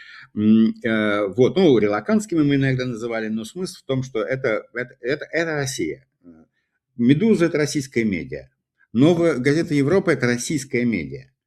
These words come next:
Э, просто кусочек этой России вынужден пока, м, э, немножко отодвинуться от, э, м, тех людей, которые мечтают, м, э, засадить их, э, в, м,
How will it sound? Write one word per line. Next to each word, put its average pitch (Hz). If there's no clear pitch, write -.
Э, 95
просто 139
кусочек 135
этой 131
России 180
вынужден 131
пока, 156
м, 110
э, 110
немножко 139
отодвинуться 117
от, 98
э, 98
м, 95
тех 104
людей, 98
которые 104
мечтают, 95
м, 90
э, 90
засадить 95
их, -
э, -
в, 90
м, 87